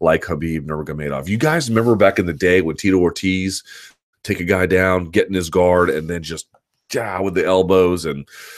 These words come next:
he's coming over the top with punches, and he didn't have a need to pass. He'd press you up against the fence because that was the right kind of pressure with the right kind of damage, with the right kind of strategy, given the best practices in terms of people being off their back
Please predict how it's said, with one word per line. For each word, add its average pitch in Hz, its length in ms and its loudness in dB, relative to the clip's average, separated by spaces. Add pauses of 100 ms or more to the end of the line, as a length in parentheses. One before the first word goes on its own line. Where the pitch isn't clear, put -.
(200)
he's 95 100 -10
coming 104 200 -2
over 92 100 0
the - 40 -16
top 92 220 2
with 85 160 -6
punches, 90 460 -4
and 90 100 -8
he 95 100 -6
didn't 107 280 -2
have 98 100 0
a 92 60 -2
need 95 240 -4
to - 80 -10
pass. 95 340 -2
He'd 85 160 -8
press 98 220 -4
you 95 60 2
up 85 80 -2
against 87 280 -4
the - 60 -20
fence 90 400 -4 (400)
because 104 440 2
that 127 280 2
was 110 580 4 (580)
the 107 120 -2
right 110 340 2
kind 110 260 -6
of 101 140 -6
pressure 104 380 -4
with 92 120 -4
the 87 80 -4
right 95 260 -2
kind 98 280 -8
of 82 100 -8
damage, 90 340 -4
with 85 120 -10
the 82 80 -6
right 85 220 -4
kind 90 200 -8
of 82 60 -10
strategy, 82 680 -4 (460)
given 107 440 2
the 87 80 -10
best 101 420 -2
practices 92 640 -4
in 87 80 -10
terms 92 260 -8
of 82 80 -16
people 92 180 -8
being 85 220 -4
off 85 220 -2
their 85 120 -2
back 80 360 -6